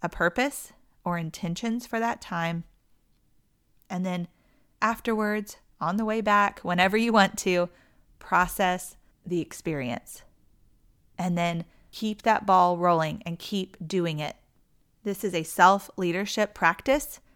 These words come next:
the act of retreating, and practice takes time and doing it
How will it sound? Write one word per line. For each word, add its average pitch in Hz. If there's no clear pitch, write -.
the 147
act 170
of 190
retreating, 185
and 185
practice 196
takes -
time 180
and 175
doing 185
it -